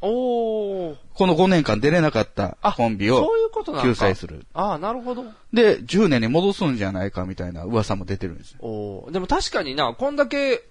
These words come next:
Speaker 1: 霜降りが面白かったら、そこで切った方が逆にってなるかもしれんな。
Speaker 2: だからそうなるともう和牛は出れません。
Speaker 1: はっ！はい。和牛はあと何年？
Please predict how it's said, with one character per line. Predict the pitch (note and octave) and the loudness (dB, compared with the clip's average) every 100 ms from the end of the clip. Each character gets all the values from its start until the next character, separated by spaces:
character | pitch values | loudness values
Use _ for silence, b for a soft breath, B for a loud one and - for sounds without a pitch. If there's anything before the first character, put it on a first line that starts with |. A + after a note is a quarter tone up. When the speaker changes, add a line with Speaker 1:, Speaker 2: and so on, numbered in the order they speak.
| - | -12
Speaker 1:
霜 | - B3 B3 | -6 -2 -2
降 | B3 | 0
り | A3+ | 2
が | A#3+ | 2
面 | B3 | 2
白 | A3+ B3 | -4 -4
か | D#3 | -4
っ | A#2+ | -4
た | A#2 | -2
ら、 | A#2+ A2 - - | 0 0 -2 -10
そ | - A3 | -10 -8
こ | E4+ | -4
で | D4+ | -4
切 | - D#3 | -2 -4
っ | |
た | - | 0
方 | E3+ F3 | 2 2
が | A2+ | 0
逆 | C#3+ D#3+ E3+ | -2 -2 -4
に | E3+ | -6
っ | |
て | - A2+ | -8 -6
な | A#2 | -6
る | C#3+ | -6
か | |
も | G#2 | -8
し | - | -10
れ | G2 | -14
ん | G#2+ | -12
な。 | A#2 | 0
Speaker 2:
だ | |
か | G#3 | 2
ら | |
そ | G#3 D4+ | 6 6
う | |
な | A3 | 6
る | E3 | 4
と | D#3+ | 4
も | E3 | 6
う | C3 | 6
和 | A#2+ | 6
牛 | B2+ | 4
は | B2+ | 4
出 | A#2+ | 4
れ | C3+ | 4
ま | A#2+ | 2
せ | G#2 | 0
ん。 | F#2+ - - | -6 -12 -4
Speaker 1:
は | B3 | -2
っ！ | - - - - - - _ - _ | -2 -8 -18 -18 -20 -20 _ -20 _
は | D3+ | -8
い。 | D3+ - C3 | -8 -10 -10
和 | |
牛 | C#3+ D3+ | -6 -2
は | B2 | -2
あ | |
と | B2+ | -2
何 | A2 G2+ | -6 -8
年？ | G2+ C3+ | -10 -16